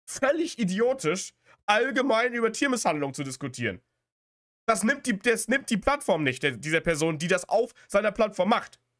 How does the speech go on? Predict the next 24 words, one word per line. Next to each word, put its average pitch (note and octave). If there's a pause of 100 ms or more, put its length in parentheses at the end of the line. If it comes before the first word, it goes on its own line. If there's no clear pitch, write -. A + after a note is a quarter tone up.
(920)
Wenn C#4
wir G#3
ein F#3+
gutes B3
Beispiel, B3
der E3
Grund, E3
meine A#3
Origin-Story, E3+ (260)
warum B3
ich A3+
effektiv A3+
jetzt G#3+
als G3
Teil G#3+
der G3+
Meinungsblogger-Community F3+
existiere. E3 (760)
Ein G#3
No-Skin, B3 (340)
der F#3+
damals A3
widerlichen F#3+
rassistischen G3+